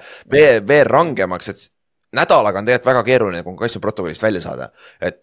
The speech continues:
äh, ma ei kujuta ette, ette, mis seisus ta on, see oleneb nõnda day by day, nii et hoiame, paganama, põ-, pöidlad pihus, et ta mängib, sest kui ta ei mängi, võib-olla Juhan ütleb vastupidi, sest et tal on kopp ees Jimmyst, aga kui, kui Jimmy ei mängi seal ja see, äh,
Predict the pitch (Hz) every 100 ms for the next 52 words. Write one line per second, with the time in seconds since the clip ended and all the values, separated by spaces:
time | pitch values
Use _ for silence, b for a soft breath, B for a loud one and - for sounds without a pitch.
0 | - 76 90 87 107 113 135 131 131 135
1 | 135 135 120 - 151 139 127 117 113 123
2 | 117 123 120 104 117 131 113 - 131 127
3 | 104 120 131 107 107 95 - _ _ _
4 | _ 117 135 131 117 - 135 131 104 135
5 | 135 - 131 101 - 123 107 90 98 113
6 | 101 - - 113 104 110 131 104 82 _
7 | _ _ _ _ _ _ _ _ - 131
8 | 135 175 170 131 104 139 - 95 87 -
9 | 90 117 113 127 - 135 113 - 98 76
10 | 85 - 110 107 113 - 131 - 202 165
11 | 107 127 135 107 95 92 110 101 98 92